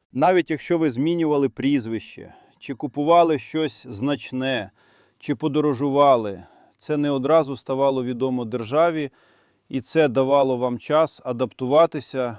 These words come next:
повідомити про зміни тоді, коли це було зручно вам, або коли ви розуміли, що це необхідно.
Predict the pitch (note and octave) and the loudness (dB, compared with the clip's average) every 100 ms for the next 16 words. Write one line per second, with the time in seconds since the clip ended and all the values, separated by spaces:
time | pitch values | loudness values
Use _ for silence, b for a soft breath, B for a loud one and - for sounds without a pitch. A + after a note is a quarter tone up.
0 | _ C3 B2 B2+ D3+ C#3 - A#2 B2 A#2+ | _ -6 -6 0 2 0 -4 -10 -8 -6
1 | B2 E3+ F3+ D3+ A#2 B2 A#2+ E3 C#3 C#3+ | -4 -4 -4 -6 -6 -8 -6 -4 -2 -4
2 | C#3 B2+ A#2 C3 A#2 B2+ C#3 - B2 A2 | -4 -8 -4 -4 -2 -2 -4 -4 -8 0
3 | D3+ F3+ F3 b b b b A#2+ A#2 C3+ | 2 2 -4 b b b b -8 -4 -2
4 | C#3 C#3 D3+ C#3 B2+ A2+ C3+ D#3 D3 A2+ | 0 0 2 2 0 0 0 0 0 -4
5 | A2+ - C3+ B2+ A#2+ F#2+ - F#2+ F2+ | -12 -6 -4 -2 -4 -8 -12 -12 -14